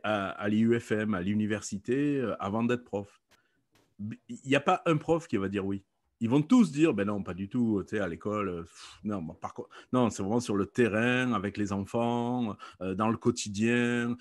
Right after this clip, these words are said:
dans la relation aux parents, avec les collègues,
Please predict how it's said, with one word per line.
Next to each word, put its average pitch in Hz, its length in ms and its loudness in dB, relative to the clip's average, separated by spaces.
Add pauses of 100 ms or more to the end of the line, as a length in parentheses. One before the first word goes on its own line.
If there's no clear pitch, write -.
(120)
dans 113 120 0
la 110 80 2
relation 113 720 0
aux 101 200 0
parents, 117 760 -2
avec 104 240 -6
les 104 80 -4
collègues, 120 840 0